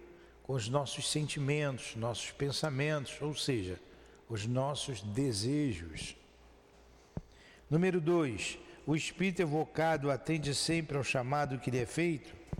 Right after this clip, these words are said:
Isto depende das condições que se encontra,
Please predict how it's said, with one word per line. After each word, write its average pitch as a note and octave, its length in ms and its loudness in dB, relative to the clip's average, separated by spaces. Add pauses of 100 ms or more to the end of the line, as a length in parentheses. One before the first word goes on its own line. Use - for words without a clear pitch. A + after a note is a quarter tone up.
(420)
Isto B2+ 300 0
depende D3 600 2
das C#3+ 200 0
condições C#3+ 800 0
que C#3+ 140 -2
se - 140 0
encontra, C3 600 -2